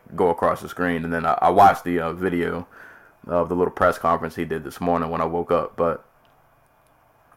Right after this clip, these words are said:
you know, you just kinda got the sense from the press conference that he was just kind of, he, he realized his body was just shutting down. Like, his body was not,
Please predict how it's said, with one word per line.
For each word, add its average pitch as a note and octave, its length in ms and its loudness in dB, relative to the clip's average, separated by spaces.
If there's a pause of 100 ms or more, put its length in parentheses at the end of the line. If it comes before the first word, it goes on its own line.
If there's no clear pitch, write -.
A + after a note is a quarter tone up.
(640)
you A2 160 -2
know, G2 100 6
you G2+ 180 4
just - 160 -4
kinda A2 280 8
got G2+ 260 6
the F#2 100 -2
sense G2 300 0
from F2+ 140 -4
the E2 80 -2
press F#2+ 280 2
conference E2+ 500 0
that D#2 300 -2 (1120)
he F#2+ 240 -2
was F2+ 220 0
just F#2 320 -2
kind F#2 320 4
of, E2+ 320 4 (1200)
he, A2 300 -2
he A#2+ 120 6
realized B2+ 420 10
his F#2+ 140 0
body F2+ 400 6
was E2 220 -4
just E2 220 -8
shutting E2 420 0
down. D#2 360 -8
Like, D#2+ 180 -2
his E2+ 140 0
body E2+ 360 4
was E2 240 -4
not, E2 560 0